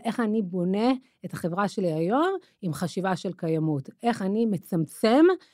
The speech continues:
את ההשפעה הסביבתית, או בוודאי גם החברתית, אה, בהסתכלות של...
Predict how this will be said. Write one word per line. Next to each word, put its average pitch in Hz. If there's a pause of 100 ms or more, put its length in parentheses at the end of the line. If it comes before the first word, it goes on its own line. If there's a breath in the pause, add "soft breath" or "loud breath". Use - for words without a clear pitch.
(140 soft breath)
את 170
ההשפעה 208
הסביבתית, 185
או 185
בוודאי 160
גם 175
החברתית, 165 (320 soft breath)
אה, 185
בהסתכלות 190
של... 202